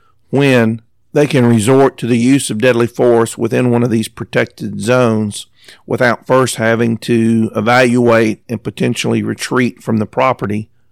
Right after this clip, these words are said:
The Tennessee Firearms Association would urge you to contact your legislators and help us improve this law. What we need is something simple that everyone can understand.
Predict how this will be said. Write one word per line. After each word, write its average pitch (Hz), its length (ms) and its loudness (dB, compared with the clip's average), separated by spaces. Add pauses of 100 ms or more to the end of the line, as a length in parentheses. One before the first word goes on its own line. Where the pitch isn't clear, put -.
(640)
The 117 80 -10
Tennessee 156 480 0
Firearms 120 560 2
Association 104 920 -2 (340)
would 113 160 -4
urge 131 380 0
you 120 160 0
to 113 80 -2
contact 120 640 -2
your 131 160 0
legislators 101 800 -2
and 90 160 -10
help 120 280 -2
us 139 260 -4
improve 113 520 0
this 101 240 -2
law. 101 400 -2 (680)
What 120 240 0
we 143 120 2
need 117 340 2
is 113 140 -2
something 113 400 -2
simple 107 580 -4 (100)
that 107 280 -8
everyone 110 480 0
can 110 160 -4
understand. 101 760 -4